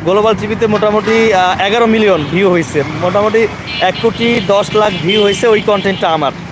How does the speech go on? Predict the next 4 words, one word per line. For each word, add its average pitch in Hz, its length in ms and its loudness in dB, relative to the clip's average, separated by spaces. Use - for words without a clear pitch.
চাইলে 208 240 0
দেখতে 226 280 -2
পারেন, 196 260 0
গ্লোবাল 220 340 2